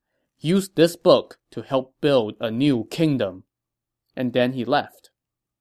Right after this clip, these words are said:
Zhang Liang took a look and saw that he had been given a copy of the Six Secret Teachings,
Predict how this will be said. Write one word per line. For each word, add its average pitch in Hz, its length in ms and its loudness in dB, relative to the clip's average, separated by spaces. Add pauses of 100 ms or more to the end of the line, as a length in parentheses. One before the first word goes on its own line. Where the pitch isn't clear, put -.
(680)
Zhang 208 220 6
Liang 139 220 0
took 185 160 -4
a 147 60 0
look 151 440 2
and 120 160 -10
saw 196 300 4
that 117 160 0
he 147 100 -2
had 135 140 2
been 113 160 -4
given 170 320 -2
a 107 80 -10
copy 175 580 -4
of 107 200 -6
the 107 140 -4
Six - 400 -6
Secret - 480 -6
Teachings, 117 640 -10